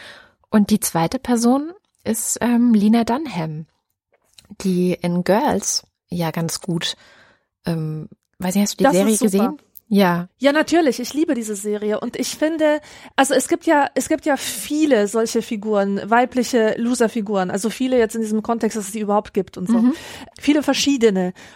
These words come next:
Speaker 2: Und bei manchen ist es total übertrieben, bei anderen denkst du, okay, das ist aber wirklich so eine eins zu eins Kopie von irgendwelchen, ähm, männlichen, ähm, Loser-Modellen. Und bei Lena Dunham,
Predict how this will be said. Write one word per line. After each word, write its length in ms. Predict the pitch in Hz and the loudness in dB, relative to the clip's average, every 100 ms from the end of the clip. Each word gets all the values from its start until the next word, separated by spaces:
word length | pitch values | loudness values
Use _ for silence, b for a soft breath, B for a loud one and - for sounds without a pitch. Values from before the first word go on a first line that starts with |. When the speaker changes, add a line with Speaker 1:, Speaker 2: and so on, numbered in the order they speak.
| B _ | B _
Speaker 2:
Und 480 | 247 247 254 247 - | 2 2 2 -2 0
bei 100 | 254 | 2
manchen 360 | 262 320 339 | 4 2 -2
ist 100 | 294 | -6
es 140 | 262 - | -4 -6
total 320 | 254 254 269 | -4 -2 -2
übertrieben, 560 | 277 240 - 277 320 311 | -2 -4 -2 -2 0 2
bei 160 | 277 | 0
anderen 260 | 240 269 269 | 2 0 0
denkst 220 | 262 269 | -2 -2
du, 80 | 262 | -4
okay, 240 | 240 277 | -2 0
das 160 | 262 - | 0 0
ist 160 | 262 | 0
aber 240 | 226 233 226 | 0 0 0
wirklich 380 | 262 285 277 - | 0 0 -2 -2
so 120 | 254 | -2
eine 300 | 240 240 226 - | 0 0 0 0
eins 300 | 240 269 - | 0 0 -2
zu 140 | - | -2
eins 280 | 220 254 269 | 0 -2 -2
Kopie 380 | - - - 269 | -6 -8 -6 -4
von 200 | 277 247 | -4 -4
irgendwelchen, 680 | 247 254 247 247 254 233 226 - | -4 -2 -2 -2 -2 -2 -2 0
ähm, 440 | 220 220 214 208 B B B _ _ _ - | 2 2 -2 -6 B B B _ _ _ -6
männlichen, 720 | 240 277 339 320 - 254 220 214 | 2 2 4 0 0 -2 -2 -2
ähm, 400 | - 214 208 185 - - | 0 0 0 -4 -12 -10
Loser-Modellen. 1040 | 226 233 262 254 214 214 220 220 214 269 370 B B B - | -6 -2 0 2 2 0 0 0 0 -2 -6 B B B -2
Und 200 | 269 262 | 0 2
bei 100 | 262 | 2
Lena 320 | 262 359 381 | 2 0 0
Dunham, 540 | 302 302 320 311 311 | 0 -2 -2 -4 -6